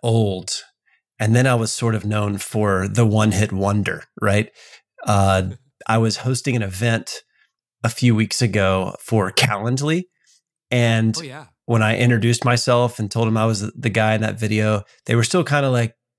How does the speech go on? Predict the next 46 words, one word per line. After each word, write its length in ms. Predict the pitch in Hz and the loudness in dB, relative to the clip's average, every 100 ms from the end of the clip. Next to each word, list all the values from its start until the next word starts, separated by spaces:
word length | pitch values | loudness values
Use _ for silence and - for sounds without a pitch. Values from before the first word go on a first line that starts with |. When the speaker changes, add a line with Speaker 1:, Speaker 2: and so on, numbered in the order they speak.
| _ - | _ -4
Speaker 1:
they 80 | 185 | 0
were 60 | |
very 160 | 127 120 | 0 0
kind, 240 | 123 127 | 2 0
just 100 | 110 - | 0 0
kinda 140 | 113 | 0
looking 240 | 120 123 | 0 0
at 60 | 113 | 0
me. 100 | 110 | 2
And 80 | 117 | 2
then 80 | 113 | 2
I 60 | |
put 180 | - 143 | 0 -2
up 100 | 131 | -2
a 40 | 110 | -6
still 300 | - 196 208 | -4 -2 -2
frame, 420 | - 120 110 104 - - - _ _ _ _ - | -2 -4 -2 -6 -10 -20 -20 _ _ _ _ 0
and 120 | 127 | 2
everyone, 580 | 120 127 117 113 113 117 - _ | 4 2 2 2 2 0 -6 _
i-, 40 | 143 - 127 - 165 | -4 -4 -4 -2 0
in 60 | |
almost 320 | 160 156 139 113 | 2 4 2 2
unison, 460 | 123 131 - 107 | 2 2 0 -4
was 120 | 113 | -4
like, 180 | 117 113 _ | -4 -6 _
"Oh, 580 | 147 160 185 196 202 202 | 0 2 2 4 4 2
yeah." 460 | 196 208 220 185 123 _ _ _ _ _ _ _ _ _ | 2 2 2 2 -2 _ _ _ _ _ _ _ _ _
And 100 | 101 | -6
I 20 | 98 | -6
said, 240 | 107 110 113 | -6 -8 0
"Yeah, 240 | 117 107 | 2 2
I'm, 160 | 113 113 | 0 -2
Speaker 2:
That 180 | 131 | -4
Speaker 1:
that's 240 | 117 110 - | -2 -2 -4
Speaker 2:
guy. 60 | - | -2
Speaker 1:
that, 140 | 113 120 | 0 2
I'm 160 | 147 | 2
that 260 | 151 170 - | 2 2 -2
guy. 220 | 120 85 - _ _ _ _ _ _ - | -6 -8 -14 _ _ _ _ _ _ 0
You 140 | 151 | 2
forgot 420 | - 247 262 262 | 2 0 2 2
about 320 | 214 151 123 117 | 0 -2 -2 -4
me. 200 | 113 - _ _ _ 120 | -6 -8 _ _ _ -6
I'm 100 | 110 | -4
still 260 | - 170 | 0 2
here. 340 | 170 202 131 | 2 2 0